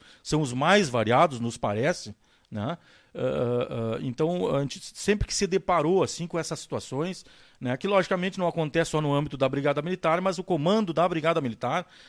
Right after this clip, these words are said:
né, tomou essa iniciativa importante, imprescindível aí de cuidar, né, eh, do seu, do seu efetivo aí, né, e implan-, e implantar esse programa aí, que é uma, é uma forma a mais de,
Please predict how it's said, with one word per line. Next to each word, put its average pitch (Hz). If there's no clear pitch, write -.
né, 123
tomou 165
essa 175
iniciativa 165
importante, 185
imprescindível 156
aí 135
de 175
cuidar, 175
né, 143
eh, 131
do 135
seu, 156
do 135
seu 156
efetivo 151
aí, 165
né, 135
e 160
implan-, 175
e 156
implantar 190
esse -
programa 139
aí, 143
que -
é 170
uma, 190
é -
uma 160
forma 196
a 175
mais 165
de, 143